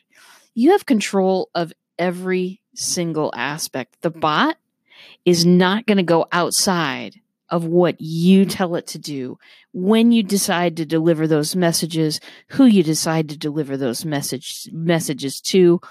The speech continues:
and how you decide to craft those messages. That is all you all day. It absolutely does not have to sound robotic, salesy, douchey, or, or any of those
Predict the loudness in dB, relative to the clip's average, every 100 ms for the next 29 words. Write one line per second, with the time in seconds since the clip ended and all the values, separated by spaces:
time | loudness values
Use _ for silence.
0 | _ _ _ -12 -10 -4 0 2 2 0
1 | -4 -4 -4 -10 -10 -4 -4 -6 -10 -12
2 | -10 -10 -8 -10 -10 -10 -12 -16 -20 _
3 | -4 -2 -2 -4 -6 -2 2 2 2 2
4 | 2 6 6 4 0 _ _ _ -4 0
5 | 0 0 -4 -6 _ -8 -6 -6 -8 -8
6 | -8 -4 -4 -2 -4 -4 -4 -6 -8 -18
7 | -16 -10 -8 -6 -4 -4 -4 -6 -8 -8
8 | -6 -2 0 0 0 0 0 0 0 -4
9 | -6 -20 _ _ -4 2 4 2 2 -2
10 | -2 -6 _ -8 -2 -2 0 0 0 -2
11 | _ _ 0 0 0 -6 -6 -6 -6 -6
12 | -2 -2 -4 -6 -6